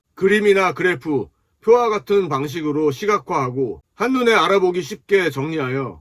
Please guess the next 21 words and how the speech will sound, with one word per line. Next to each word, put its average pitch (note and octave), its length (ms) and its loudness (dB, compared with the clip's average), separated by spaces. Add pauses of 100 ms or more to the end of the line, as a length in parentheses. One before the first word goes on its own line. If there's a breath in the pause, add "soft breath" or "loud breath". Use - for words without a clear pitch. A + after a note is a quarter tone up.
분석 F#3+ 400 2
결과가 E3 600 0
잘 D#3+ 260 -4
드러나게 D3+ 680 -4
자료를 D#3+ 540 -2
표현해야 F#3+ 440 0
합니다. F#2 460 -12 (400)
즉 E3+ 260 -4 (380)
적절한 G#3+ 560 0
그래프, D3+ 520 -4 (460)
차트, D#3+ 560 -6 (500)
단어, E3+ 500 -2 (360)
이미지 F#3+ 480 -2
등으로 D3+ 520 -4 (260)
데이터를 G3 560 4
구성하고 D3+ 640 0
표현하여 D3 640 2 (140)
시각화할 G3+ 640 0
수 G3+ 140 -6
있는 D#3+ 400 -4
능력입니다. A2+ 720 -6